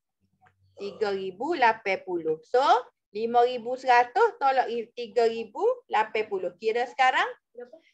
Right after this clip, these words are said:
Speaker 1: Lima ribu seratus tolak tiga ribu lapan puluh. Kira sekarang.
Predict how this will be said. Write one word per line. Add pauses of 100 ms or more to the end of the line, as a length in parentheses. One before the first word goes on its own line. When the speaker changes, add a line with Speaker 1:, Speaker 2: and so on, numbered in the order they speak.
Speaker 1:
Lima
ribu
seratus
tolak
tiga
ribu
lapan
puluh. (160)
Kira
sekarang.